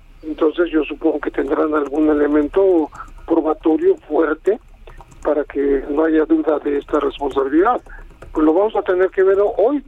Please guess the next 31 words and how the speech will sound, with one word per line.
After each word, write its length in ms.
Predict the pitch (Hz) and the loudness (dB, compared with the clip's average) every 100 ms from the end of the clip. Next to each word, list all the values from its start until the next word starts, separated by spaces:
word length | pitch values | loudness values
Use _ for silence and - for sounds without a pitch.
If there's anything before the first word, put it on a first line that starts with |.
| - - - | -18 -20 -6
exactamente, 680 | - - - 175 196 226 190 | -6 -4 -4 -2 -2 -2 0
a 60 | 165 | 0
ver 180 | 160 170 - | 0 -2 0
qué 80 | |
es 120 | 185 - | 0 0
lo 120 | 165 | 0
que 140 | 165 | -2
tienen 440 | 170 180 180 190 370 | 0 2 4 2 4
y, 720 | 160 147 - - - - 160 | 2 0 -12 -20 -20 -4 -2
y 40 | |
qué 160 | 151 170 | 0 0
es 80 | 170 | 2
lo 160 | 175 - | 0 0
que 360 | 156 147 131 117 - - - - | -2 0 -2 -6 -16 -20 -20 -10
le 300 | 151 151 147 | -2 0 2
atribuyen, 400 | 143 165 156 175 | 0 2 2 0
a, 60 | 185 - - | -4 -6 0
qué, 220 | - 427 - | 0 0 0
qué 120 | 214 | -2
grado 460 | 202 190 202 - 170 | 2 2 2 0 0
de, 320 | 151 143 131 - - - 160 | 0 -2 -4 -10 -20 -14 -4
de 100 | 156 | -2
colaboración 600 | 156 156 156 156 180 180 | 0 0 0 -2 -2 0
le 60 | |
atribuyen 460 | 170 147 156 160 156 | -2 -2 2 2 2
a 140 | 147 | -2
ella. 300 | 156 147 127 - - - | -4 -4 -6 -8 -20 -6
Pero 160 | - 440 | -2 0
jefa 320 | 240 254 370 | 0 0 -2
no 200 | 165 127 | -2 -6
es. 120 | 117 | -8